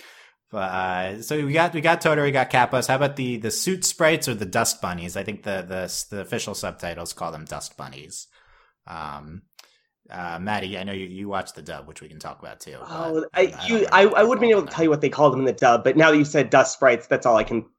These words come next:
Speaker 2: think. Like,
Speaker 1: I,
Speaker 2: they're,
Speaker 1: I like
Speaker 2: they're
Speaker 1: suits. I like suit sprites as the name. That's my preferred name. But
Speaker 2: So is that what they,
Speaker 1: and
Speaker 2: it's out there in the dub, the soot sprites?
Speaker 1: They're dust bunnies in the, in the sub. Uh, I, I don't, I don't remember.
Speaker 2: They're
Speaker 1: The
Speaker 2: like, they're
Speaker 1: problem is
Speaker 2: like
Speaker 1: there's
Speaker 2: dust
Speaker 1: multiple
Speaker 2: sprites or
Speaker 1: dubs and
Speaker 2: soot
Speaker 1: stuff.
Speaker 2: sprites. They use something like
Speaker 1: Yeah.
Speaker 2: that. They say
Speaker 1: All of,
Speaker 2: sprites
Speaker 1: all of
Speaker 2: at
Speaker 1: them
Speaker 2: the
Speaker 1: are
Speaker 2: end.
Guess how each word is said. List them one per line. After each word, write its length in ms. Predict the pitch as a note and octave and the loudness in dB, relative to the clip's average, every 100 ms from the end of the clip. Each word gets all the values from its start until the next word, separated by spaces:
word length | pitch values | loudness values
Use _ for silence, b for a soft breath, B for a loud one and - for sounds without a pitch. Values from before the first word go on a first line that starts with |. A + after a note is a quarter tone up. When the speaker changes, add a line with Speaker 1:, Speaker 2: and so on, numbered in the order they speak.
| - | -2
Speaker 2:
think. 200 | A2+ - | -2 2
Like, 220 | E3+ E3 | 6 6
Speaker 1:
I, 80 | F#3 | 8
Speaker 2:
they're, 120 | F#3+ | 10
Speaker 1:
I 60 | A#3 | 10
like 100 | B3+ | 10
Speaker 2:
they're 80 | G3+ | 8
Speaker 1:
suits. 320 | F#3+ D#3 C3+ | 8 2 2
I 120 | E3 F#3+ | 4 6
like 200 | A3 - | 6 4
suit 240 | - G2+ | 0 -4
sprites 360 | - E2 D#2+ - | -8 -10 -12 -14
as 100 | D#2+ | -16
the 80 | D#2+ | -14
name. 100 | D#2+ | -10
That's 200 | G2+ - | -8 -6
my 100 | F#2 | -8
preferred 460 | - - D#2 D3+ | -8 -12 -16 -18
name. 180 | D3+ F3 | -18 -8
But 100 | - | 4
Speaker 2:
So 60 | F#3 | 6
is 160 | F#3+ E3+ | 6 8
that 80 | F#3+ | 8
what 100 | G3 | 8
they, 60 | |
Speaker 1:
and 80 | F#3 | 6
Speaker 2:
it's 80 | G3 | 6
out 160 | F#3 | 4
there 80 | G#3 | 4
in 60 | G3 | 4
the 60 | |
dub, 220 | F#3+ G3 D3+ | 6 4 4
the 80 | |
soot 260 | C#3+ C#3+ - | -2 -2 -4
sprites? 540 | - E3+ E3+ E3 - _ - | 2 2 2 -4 -20 _ -2
Speaker 1:
They're 140 | D3 | 0
dust 340 | D#3+ D3+ - - | 4 4 4 0
bunnies 380 | G2 F#2 F2+ F#2+ | -2 -2 -6 -8
in 160 | F2+ | -8
the, 160 | F2+ F2 | -8 -8
in 180 | F2 F2 | -8 -10
the 260 | E2+ E2 D#2+ | -8 -8 -6
sub. 500 | - F#2+ D#2+ D2+ D#2+ | -4 -2 -2 -4 -8
Uh, 60 | |
I, 640 | D#2 D#2 D#2+ D#2+ F2+ G2 G#2 | -10 -10 -10 -8 -6 -2 0
I 40 | |
don't, 100 | A2+ | 0
I 180 | A2+ A#2 | 0 2
don't 140 | B2+ | 2
remember. 420 | F#2+ D#2+ D#2 D2+ F2+ | 0 -6 -10 -12 -8
Speaker 2:
They're 180 | A#2 B2+ G#3+ | 0 6 8
Speaker 1:
The 40 | |
Speaker 2:
like, 140 | A3+ | 8
they're 40 | A3+ | 10
Speaker 1:
problem 180 | - A#3 | 10 10
is 40 | |
Speaker 2:
like 80 | A3+ | 6
Speaker 1:
there's 100 | C#3+ | 6
Speaker 2:
dust 100 | E3 | 4
Speaker 1:
multiple 200 | E3 - | 4 2
Speaker 2:
sprites 220 | F3 E3 D#3+ | 6 6 4
or 140 | D#3 | -4
Speaker 1:
dubs 60 | - | -4
and 40 | |
Speaker 2:
soot 120 | D#3+ C#3 | -4 -4
Speaker 1:
stuff. 100 | - | 2
Speaker 2:
sprites. 300 | D#3 D3+ - | 2 4 4
They 80 | |
use 160 | G3+ G3+ | 2 2
something 240 | F#3 C#3+ | 0 0
like 80 | C3 | 0
Speaker 1:
Yeah. 80 | E2+ | 0
Speaker 2:
that. 100 | A2+ | 2
They 80 | F3 | 4
say 140 | F3+ | 8
Speaker 1:
All 160 | E3+ G#3 | 8 8
of, 60 | |
Speaker 2:
sprites 140 | E3+ F#3 | 8 8
Speaker 1:
all 120 | G#3 | 10
of 60 | G#3 | 8
Speaker 2:
at 20 | |
Speaker 1:
them 140 | C#3 | 4
Speaker 2:
the 40 | |
Speaker 1:
are 40 | |
Speaker 2:
end. 20 | G#2 | 2